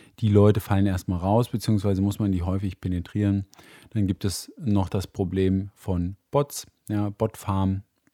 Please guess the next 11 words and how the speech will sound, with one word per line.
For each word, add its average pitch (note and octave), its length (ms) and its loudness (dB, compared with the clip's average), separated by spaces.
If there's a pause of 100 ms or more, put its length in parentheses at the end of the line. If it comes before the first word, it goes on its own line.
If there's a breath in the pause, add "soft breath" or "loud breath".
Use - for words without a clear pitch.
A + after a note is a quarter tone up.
(760)
Dazu, F#2 460 0 (500 loud breath)
ähm, F2 300 -2
werde F#2+ 140 -2
ich F#2 100 -6
im F#2 180 -2
nächsten G#2 300 0
Podcast G#2 480 -4
mal F2+ 200 -2
was F2+ 140 -6
sagen. E2+ 460 -4 (720 loud breath)
Und F2+ 720 0